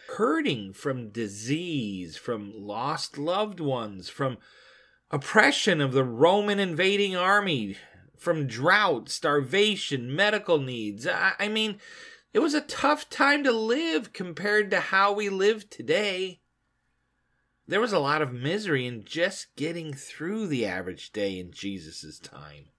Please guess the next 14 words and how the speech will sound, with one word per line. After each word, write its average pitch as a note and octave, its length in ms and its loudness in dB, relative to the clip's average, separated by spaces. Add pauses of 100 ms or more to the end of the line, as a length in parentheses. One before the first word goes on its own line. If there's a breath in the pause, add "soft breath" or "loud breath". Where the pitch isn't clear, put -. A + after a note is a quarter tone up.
(1700)
So D#3 320 -4
when D3 260 0
Jesus D#3 500 -4
showed C3 520 -2
up, A#2 280 -10 (1120)
he - 180 -12
brought C3 360 -4
joy. - 560 -10 (440)
He C3+ 140 -10
brought C3+ 320 0
healing. A#2 640 -6 (220 loud breath)
He G3 100 -2
brought G#3 340 6
hope. - 580 2